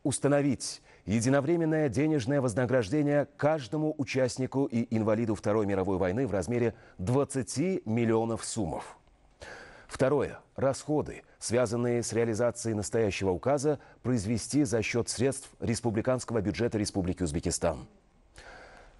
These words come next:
Третье. Совету министров Республики Каракалпакстан, хакимятом областей и города Ташкента совместно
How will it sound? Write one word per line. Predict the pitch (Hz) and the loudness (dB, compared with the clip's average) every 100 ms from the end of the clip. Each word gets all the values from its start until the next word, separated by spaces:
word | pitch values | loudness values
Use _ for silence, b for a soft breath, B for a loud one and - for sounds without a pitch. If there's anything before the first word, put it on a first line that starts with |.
| B - | B -2
Третье. | 139 143 - - - - _ | 2 2 -2 -10 -10 -16 _
Совету | - 131 165 156 160 160 | 0 2 2 0 0 0
министров | 127 139 151 139 143 135 | 0 0 0 0 -2 -2
Республики | 123 - 127 113 107 117 | -2 -2 -2 0 0 0
Каракалпакстан, | 113 113 104 107 98 - 113 85 64 - | 0 0 0 -2 -4 -4 0 0 -2 -6
хакимятом | 110 117 120 113 | -4 -2 -2 0
областей | 107 107 98 - 113 | 0 0 -2 0 0
и | 113 - 107 104 | 0 0 0 0
города | 78 104 - | 2 0 0
Ташкента | 95 95 - 120 90 - - B B | -2 -4 -2 -2 -2 -6 -14 B B
совместно | - 107 113 131 - 120 | 0 0 0 -4 -2 -2